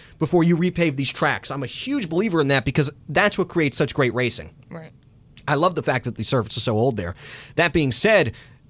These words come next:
Speaker 1: it eats up tires. And you saw guys that were splitting these stages right down the middle, and they were more worried about what's my tire run than my fuel run.
Speaker 2: Mm-hmm.
Speaker 1: Well, we went pretty much caution-free in stage one,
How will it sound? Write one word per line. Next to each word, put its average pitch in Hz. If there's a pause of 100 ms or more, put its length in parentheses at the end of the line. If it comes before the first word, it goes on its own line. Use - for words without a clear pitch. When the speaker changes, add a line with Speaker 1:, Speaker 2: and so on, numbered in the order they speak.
(120)
Speaker 1:
it 165
eats 202
up -
tires. - (680)
And 135
you 175
saw 220
guys 123
that 120
were 113
splitting 185
these 135
stages 120
right 120
down 147
the 127
middle, 113
and 113
they 120
were 117
more 151
worried 170
about 127
what's 143
my 135
tire 160
run 110
than 107
my 95
fuel 123
run. 76
Speaker 2:
Mm-hmm. 165 (180)
Speaker 1:
Well, 151 (240)
we 240
went 202
pretty 233
much 208
caution-free 175
in 170
stage 117
one, 151